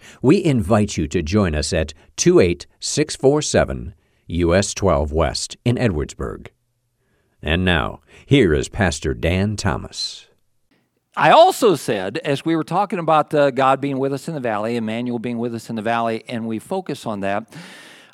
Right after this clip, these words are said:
Speaker 2: um, I also talked about the idea that if we don't know Jesus, when we come to the end of our own strength, we're out.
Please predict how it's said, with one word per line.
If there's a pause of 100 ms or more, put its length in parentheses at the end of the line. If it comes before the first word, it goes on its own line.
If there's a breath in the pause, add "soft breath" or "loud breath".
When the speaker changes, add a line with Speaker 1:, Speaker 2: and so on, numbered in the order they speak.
Speaker 2:
um, (120)
I
also
talked
about
the
idea
that (160)
if
we
don't
know
Jesus,
when
we
come
to
the
end
of
our
own
strength, (400)
we're
out.